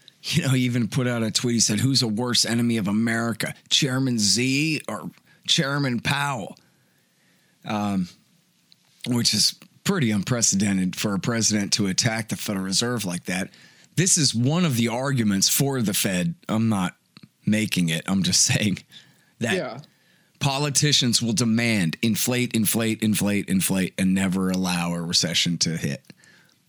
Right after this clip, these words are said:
Speaker 1: And that that's supposedly why they're appointed to these fourteen-year terms and have such supposed independence from the government, that they will take away the punch bowl right when the party is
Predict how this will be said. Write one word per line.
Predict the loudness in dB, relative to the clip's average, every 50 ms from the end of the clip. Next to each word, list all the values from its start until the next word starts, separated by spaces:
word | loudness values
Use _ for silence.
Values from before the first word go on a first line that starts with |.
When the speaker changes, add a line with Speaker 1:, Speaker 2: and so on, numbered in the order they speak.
| -6 -4
Speaker 1:
And | -2 0 0 -2
that | -2 -4 -8 -10 -14 _ -20 _ _ _ _ _ _ _ _ _
that's | -4 -2 0 0
supposedly | 0 2 2 0 0 0 0 0 0 0 0 0 0 0
why | 0 0 0 -2 -2 -2 -2 -2 -2 0 0 -2 -2 -4 -10 -20 -20 _ -20 -20 _ _
they're | -4 -2 -2 -2
appointed | -2 -2 -2 0 0 2 2 0 0 0 0 0 0
to | 0 0
these | 2 2 2 0 0
fourteen-year | 0 -2 -2 -2 -2 0 2 2 2 4 2 2 2 0 0
terms | 0 0 2 2 2 2 2 2 2 2 0 0
and | 0 0 0
have | 0 0 0 0 0 0
such | 0 0 0 -2 0 0 0
supposed | 2 2 0 -2 -2 -2 -2 -2 0 0 0 0 0 -2 -2
independence | -2 -2 0 -2 -2 0 0 0 0 0 0 0 0 0
from | 0 0 0 0 0 0
the | 0 0
government, | -2 -2 -2 -2 -4 -4 -4 -6 -8 -12 _ _ _ _ _ _ _ _
that | -6 -4 -4 -4 -8 -10 -16 _ _ _ -20 _ _ _ _ _
they | -2 0 2 2
will | 2 0 0 0
take | 0 0 2 2 0 -2 -4 -6 -12 -12 -8 -4
away | -2 0 0 0 2 0 0 0
the | 0 -2 -2
punch | 0 0 0 0 0 0 0 0
bowl | 0 0 2 2 2 2 0 -2 -4 _ _ _ _ _ _ _
right | -2 -2 0 0 0 -2 -2
when | -2 0 0 2 2 2
the | 0 0
party | 0 -2 -2 0 0 0 0 2 2 2
is | 2 2 2 0 -2